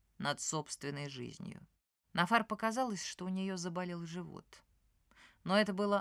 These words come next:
обманчивое ощущение, потому что связь ее сознания с телом почти прервалась, как будто кто-то перерубил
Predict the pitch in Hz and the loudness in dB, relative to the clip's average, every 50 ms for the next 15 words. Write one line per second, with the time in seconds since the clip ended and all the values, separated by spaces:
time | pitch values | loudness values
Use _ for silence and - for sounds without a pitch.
0 | - - 185 190 202 214 254 269 247 208 - - - 143 143 147 - 98 101 - | 2 2 2 4 6 6 8 6 6 4 2 -2 -6 -6 -6 -6 -6 -6 -8 -8
1 | - - - 143 - - - 151 147 135 135 135 135 - - - 156 160 160 - | -8 -8 -6 -6 -6 -6 -4 -6 -6 -6 -6 -8 -8 -6 -4 -4 -2 -2 -4 -4
2 | - 175 170 - - 180 220 240 240 214 - 214 202 196 202 202 - - 185 180 | -4 -4 -4 -2 0 4 4 4 4 4 2 -2 -2 -2 -2 -2 -2 -2 -2 -2
3 | 180 190 202 208 202 190 185 180 175 - - - 220 226 220 202 190 180 - - | 0 0 2 2 2 2 0 0 -2 -4 -2 0 0 4 4 4 4 4 0 -6
4 | - - - - - 196 202 202 - - - - 277 277 - - 233 220 214 208 | -12 -20 -20 -4 0 2 2 2 0 0 0 2 2 2 0 0 -2 0 0 0
5 | 196 202 202 196 190 175 147 131 - - - - - - _ _ _ - - - | 2 2 2 2 2 0 -2 -4 -6 -8 -8 -10 -10 -14 _ _ _ -20 -20 -20
6 | - - 190 190 185 185 202 240 220 - _ - - 214 - - - - 220 220 | -2 2 4 4 4 4 2 0 0 -2 _ -4 -4 -4 -4 -4 0 0 0 2
7 | - - 202 190 180 - _ _ _ _ - 214 226 226 233 226 226 247 254 214 | 4 4 4 4 2 -2 _ _ _ _ 4 6 8 8 8 6 6 4 4 2
8 | 202 202 214 208 175 156 139 147 | 2 4 4 4 4 2 0 -4